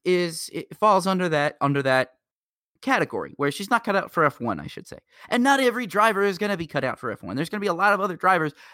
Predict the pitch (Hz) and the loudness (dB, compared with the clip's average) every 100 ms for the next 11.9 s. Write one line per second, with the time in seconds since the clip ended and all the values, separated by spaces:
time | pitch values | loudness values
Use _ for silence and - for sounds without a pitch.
0 | - 180 160 175 175 - _ _ _ 170 | -2 -2 0 -2 -4 -6 _ _ _ -2
1 | 185 175 151 - - 185 185 160 139 143 | 0 0 0 -2 -2 4 6 6 4 4
2 | 147 143 - 135 123 117 123 170 156 - | 2 2 0 -2 -2 -6 -4 -2 -2 -10
3 | - _ _ _ _ _ - 143 113 120 | -20 _ _ _ _ _ -4 -2 0 0
4 | 143 147 147 185 - 160 - - 214 233 | 2 2 0 -6 -4 -6 -6 -6 0 2
5 | 208 156 139 - 151 139 135 123 - 202 | 4 4 2 -2 -4 -2 -4 -6 -8 -4
6 | 185 139 135 - - _ _ _ - 147 | -2 -2 -6 -14 -16 _ _ _ -8 -2
7 | 170 175 165 165 196 156 285 175 185 202 | -2 -4 -6 -2 2 2 2 -2 -6 -6
8 | 185 165 165 180 180 170 147 143 165 160 | -4 -4 2 4 4 2 2 2 0 -2
9 | 131 117 101 104 101 92 - - - 185 | -4 -4 -4 -6 -10 -12 -14 -20 -4 -2
10 | 175 165 202 190 - 143 180 165 143 135 | -2 -2 -2 -2 0 4 4 4 2 2
11 | 117 - 190 214 156 135 131 123 120 | -2 -4 2 2 2 -2 -4 -4 -8